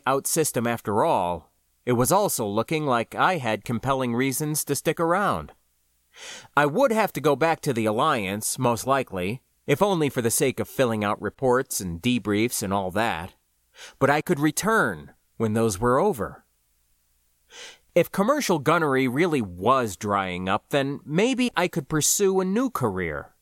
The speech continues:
Twin careers. Was that madness?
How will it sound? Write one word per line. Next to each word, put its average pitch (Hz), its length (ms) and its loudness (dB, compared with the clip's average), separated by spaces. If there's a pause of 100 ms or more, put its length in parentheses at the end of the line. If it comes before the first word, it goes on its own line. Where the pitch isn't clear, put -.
(320)
Twin 294 360 2
careers. 87 760 -4 (640)
Was 104 120 0
that 104 200 0
madness? 143 680 -4